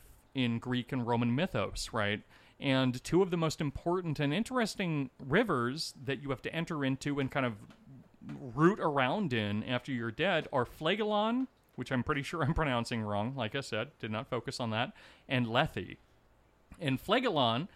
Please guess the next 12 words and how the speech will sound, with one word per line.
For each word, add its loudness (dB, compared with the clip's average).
is 0
the 0
river 0
of 0
fire 2
and 0
wailing. -2
So -4
it's -4
where 2
you -2
have -4